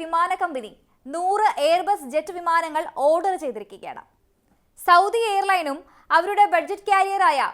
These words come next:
ഫ്ലൈഡീലും ചേർന്നാണ് ഫ്രഞ്ച് കമ്പനിയായ എയർബസിൽ നിന്നും നൂറ്റിയഞ്ച് വിമാനങ്ങൾ ഓർഡർ ചെയ്തത്. പന്ത്രണ്ട് എ ത്രീ ട്വന്റി വിമാനങ്ങളും തൊണ്ണൂറ്റിമൂന്ന് എ ത്രീ ട്വന്റി വൺ വിമാനങ്ങളുമാണ് കമ്പനി ഓർഡർ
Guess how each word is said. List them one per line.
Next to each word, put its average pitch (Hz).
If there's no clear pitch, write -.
ഫ്ലൈഡീലും 381
ചേർന്നാണ് 311
ഫ്രഞ്ച് 381
കമ്പനിയായ 370
എയർബസിൽ 381
നിന്നും 254
നൂറ്റിയഞ്ച് 403
വിമാനങ്ങൾ 339
ഓർഡർ 339
ചെയ്തത്. 208
പന്ത്രണ്ട് 370
എ -
ത്രീ 381
ട്വന്റി 381
വിമാനങ്ങളും 311
തൊണ്ണൂറ്റിമൂന്ന് 392
എ -
ത്രീ 370
ട്വന്റി 339
വൺ 392
വിമാനങ്ങളുമാണ് 330
കമ്പനി 330
ഓർഡർ 349